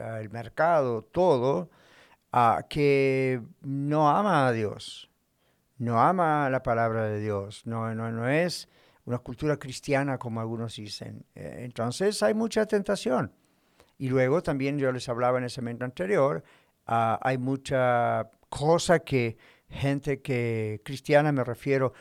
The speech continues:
no está en la palabra de Dios, no profundiza en la palabra de Dios, no asiste a una iglesia local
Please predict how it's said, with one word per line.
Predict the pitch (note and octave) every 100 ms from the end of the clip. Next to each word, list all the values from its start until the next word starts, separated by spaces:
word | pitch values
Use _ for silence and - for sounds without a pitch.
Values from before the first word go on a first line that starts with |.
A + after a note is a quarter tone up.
| - -
no | B2 C3+ C#3+
está | - C#3+ D3
en |
la | D3 C3+
palabra | B2+ B2+ B2+ B2
de | A#2
Dios, | A#2 C#3 C3+
no | C#3 -
profundiza | A#2 - A#2+ A2 A#2+ D3+ E3+
en | D3
la | C3+
palabra | A#2+ C3 C3 B2
de | A#2+
Dios, | B2+ C#3 C3
no | A#2+
asiste | A#2 - C3+ C#3+ -
a | D3
una | C3+
iglesia | B2 B2 B2+
local | B2 A#2 C3 B2